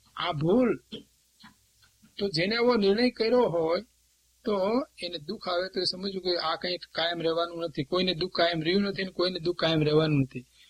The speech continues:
કોઈને સંસારી સુખ કાયમ રહ્યું નથી ને કોઈ દિવસ રહેવાનું નથી. એ તો જવાનું જ છે. દેહની સાથે આત્માને કંઈ સ-, આવો એને અંદરથી નિર્ણય થયો, એને આત્મા પરોક્ષ જાણ્યો.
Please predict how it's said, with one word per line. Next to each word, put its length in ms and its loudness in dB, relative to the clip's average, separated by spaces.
કોઈને 280 4
સંસારી 460 4
સુખ 220 2
કાયમ 240 0
રહ્યું 200 2
નથી 220 0
ને 100 0
કોઈ 160 8
દિવસ 260 4
રહેવાનું 500 4
નથી. 380 2
એ 80 -2
તો 200 4
જવાનું 540 0
જ 20 -16
છે. 480 2
દેહની 440 4
સાથે 340 -2
આત્માને 400 -8
કંઈ 200 -8
સ-, 400 -10
આવો 320 4
એને 380 6
અંદરથી 440 4
નિર્ણય 420 6
થયો, 380 6
એને 440 6
આત્મા 540 6
પરોક્ષ 440 4
જાણ્યો. 500 6